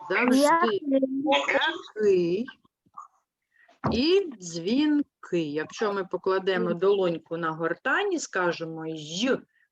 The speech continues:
Speaker 1: ми відчуємо дрижання голосових зв'язок. Літера М позначає звук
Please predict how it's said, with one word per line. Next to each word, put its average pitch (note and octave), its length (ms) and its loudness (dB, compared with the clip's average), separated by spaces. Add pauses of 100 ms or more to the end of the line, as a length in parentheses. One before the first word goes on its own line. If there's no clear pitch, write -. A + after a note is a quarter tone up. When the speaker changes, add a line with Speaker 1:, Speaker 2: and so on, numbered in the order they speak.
Speaker 1:
ми G#4 160 2
відчуємо B3+ 520 0
дрижання G3 600 0
голосових E3 800 -2
зв'язок. D3 600 -6 (600)
Літера G3+ 640 0 (100)
М D#4 300 0
позначає G#3+ 920 -2
звук G#3+ 640 -4